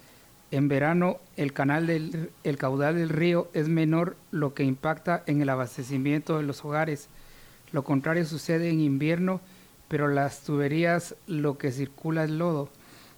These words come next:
Hay comunidades que han pasado hasta veinte días sin líquido, informaron.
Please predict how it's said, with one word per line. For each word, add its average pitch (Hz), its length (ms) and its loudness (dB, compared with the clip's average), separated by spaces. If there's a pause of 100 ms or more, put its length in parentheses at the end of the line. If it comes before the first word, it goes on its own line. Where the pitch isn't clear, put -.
(180)
Hay 160 140 0
comunidades 165 800 2
que - 180 -6
han 160 160 0
pasado 165 500 -2
hasta 151 280 -4
veinte 151 360 0
días 156 280 0
sin 139 220 -2
líquido, 151 460 -2 (640)
informaron. 135 640 0